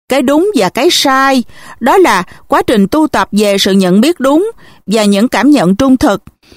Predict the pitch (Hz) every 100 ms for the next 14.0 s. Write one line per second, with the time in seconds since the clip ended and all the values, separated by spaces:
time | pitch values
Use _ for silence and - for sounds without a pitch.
0 | _ - - 214 233 277 277 311 427 -
1 | - - 226 220 - 311 311 - 196 180
2 | 302 349 330 240 262 392 262 208 196 185
3 | - _ - 269 269 208 170 190 196 214
4 | 330 - 196 - 214 202 196 262 196 196
5 | - 190 170 185 359 - _ 214 269 240
6 | 240 302 427 - 214 190 185 180 269 262
7 | 220 247 247 233 - 196 196 185 170 320
8 | - 170 226 247 302 415 - - - -
9 | 262 202 175 208 226 330 - 240 339 269
10 | 180 - 208 240 349 294 240 233 165 170
11 | - 208 262 277 277 208 190 175 - -
12 | - - 381 _ - 202 190 180 - 214
13 | 262 202 175 175 208 185 190 196 175 185